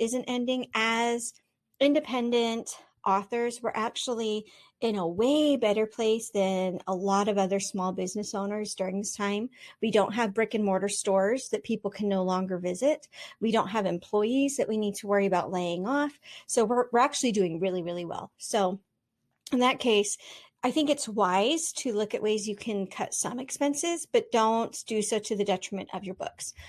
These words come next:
So, for example, I took some of my podcasting, um, subscription things that I was paying, you know, monthly fees for,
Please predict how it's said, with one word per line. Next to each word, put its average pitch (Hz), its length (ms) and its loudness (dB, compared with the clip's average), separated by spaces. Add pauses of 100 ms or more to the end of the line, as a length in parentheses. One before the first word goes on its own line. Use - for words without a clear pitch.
(160)
So, 202 340 4
for 220 160 -2
example, 202 480 -2
I 208 200 2
took 214 320 -4
some 202 260 0
of 196 160 -2
my 190 500 2
podcasting, 208 1300 -2 (560)
um, 190 720 0 (300)
subscription - 760 0
things 254 320 2
that 226 80 2
I 202 140 4
was 196 400 2
paying, 214 580 -2
you 220 180 -2
know, 202 120 2
monthly 190 340 -2
fees 214 320 -4
for, 262 320 2